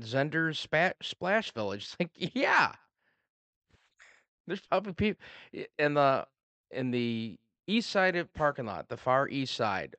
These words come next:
across the street from there is a, uh,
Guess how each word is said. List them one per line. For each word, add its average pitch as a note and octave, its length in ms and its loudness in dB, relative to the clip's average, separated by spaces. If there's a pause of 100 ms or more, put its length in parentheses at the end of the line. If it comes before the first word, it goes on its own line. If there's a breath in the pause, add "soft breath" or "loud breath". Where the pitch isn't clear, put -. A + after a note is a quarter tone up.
across - 560 2
the F3 60 -6
street D#3 320 -6
from A#2+ 180 -6
there A#2 360 -4 (640)
is A#2 240 -2
a, G#2 440 -2 (480)
uh, D#2 260 -10